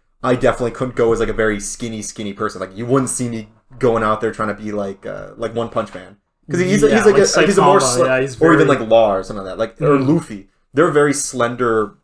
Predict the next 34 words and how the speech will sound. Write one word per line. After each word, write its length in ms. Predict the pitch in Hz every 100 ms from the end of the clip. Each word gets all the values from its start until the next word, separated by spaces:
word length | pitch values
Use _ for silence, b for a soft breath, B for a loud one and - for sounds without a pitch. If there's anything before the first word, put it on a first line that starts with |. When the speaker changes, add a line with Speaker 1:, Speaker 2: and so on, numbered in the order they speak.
| _ _
Speaker 1:
people 420 | 196 202 107 98
that 120 | 113
I 140 | 147 139
Speaker 2:
Yeah. 60 |
Speaker 1:
just 120 | 127
definitely 260 | 131 123 123
couldn't 160 | 123 113
fit 140 | 113
that 160 | 151 -
body 200 | 113 104
shape. 300 | 101 98 -
Speaker 2:
For 160 | - 135
sure. 380 | - 123 110 -
Speaker 1:
But 180 | 143 139
who 160 | - 156
do 60 |
you 240 | 156 131 123
think 260 | - 113
you 60 | 117
would 100 | 107
probably 300 | 120 113 107
want 160 | 107 101
to 180 | 107 101
if 240 | 113 110 117
you 80 |
can 200 | 107 110
fit 260 | 101 - 113
any 220 | 101 101 101
body 320 | 101 90 92
type 300 | - - _
for 140 | - 98
the 80 | -
cosplay? 500 | 95 - - - 156
Speaker 2:
Mm, 680 | 175 180 190 196 196 190 175